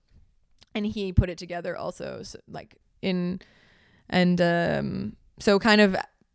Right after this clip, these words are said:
we let him go with the footage, actually, after just being like, "This is the order, this is how it should flow, this scene, this scene, not this scene, this scene, blah, blah." And he handed us a three and a half hour cut at some point. <laughs> And so we had a three and a half hour cut.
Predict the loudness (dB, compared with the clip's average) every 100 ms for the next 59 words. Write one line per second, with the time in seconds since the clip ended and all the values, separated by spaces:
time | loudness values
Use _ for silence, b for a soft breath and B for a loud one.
0 | -4 2 4 2 2 2 2 0 0 0
1 | 0 -4 -6 -4 -4 -2 -2 -2 -4 -6
2 | -6 -6 -6 -8 -8 -8 -6 -2 0 0
3 | 0 -4 -8 -8 -6 -6 -8 -12 -6 -2
4 | -2 -4 -6 -8 -8 -8 -10 -10 -4 -4
5 | -4 -8 -8 -12 -14 -14 -10 -10 -4 -2
6 | -2 B B -2 2 4 4 4 0 0
7 | 0 0 -2 -2 -4 -4 -6 -6 -12 _
8 | _ _ -6 -4 -2 -2 -2 -6 -10 -4
9 | 0 0 -2 -8 -8 _ B B B B
10 | B B B _ _ -2 0 2 4 4
11 | 2 2 4 4 4 2 -2 -2 -2 -2